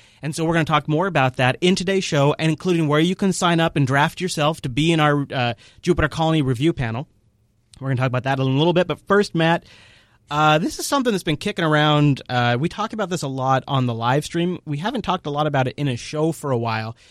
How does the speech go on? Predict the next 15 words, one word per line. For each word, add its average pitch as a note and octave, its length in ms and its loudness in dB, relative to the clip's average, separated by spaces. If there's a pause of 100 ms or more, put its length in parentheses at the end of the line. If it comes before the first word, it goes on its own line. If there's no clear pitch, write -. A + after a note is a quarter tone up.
(240)
but D3+ 80 -8
the E3 100 2
audience F#3+ 380 0
might E3+ 140 -2
be E3 80 -2
familiar C#3 340 2
that B2 80 0
you D3+ 180 2
and E3 80 2
I D3 100 2
have C3 120 -2
struggled B2+ 400 -6
with A#2+ 160 -8
audio B2+ 380 2
issues A#2+ 500 -6